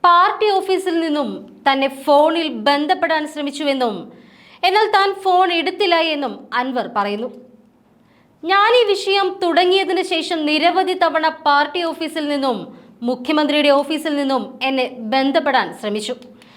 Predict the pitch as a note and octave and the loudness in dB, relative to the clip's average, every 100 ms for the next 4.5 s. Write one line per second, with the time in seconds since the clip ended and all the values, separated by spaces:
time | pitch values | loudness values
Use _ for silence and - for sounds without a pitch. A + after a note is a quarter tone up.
0 | _ A3 A3+ A3+ - C4+ C#4+ C#4 - B3+ | _ -2 -2 -2 2 2 2 -2 -4 -4
1 | C4 D#4+ C#4 A#3+ G#3+ A3 A#3+ - - - | -2 -4 -2 -4 -4 -2 -4 -6 -20 -20
2 | _ _ - - _ G4+ G#4 A#4 G#4+ F4+ | _ _ -20 -20 _ 4 4 4 4 4
3 | F#4 G#4+ G4+ F4+ E4+ B3+ - B3+ B3+ C#4+ | 4 4 2 2 2 0 -2 2 2 4
4 | C#4+ B3 A#3 A3+ A3 | 0 0 -4 -4 -4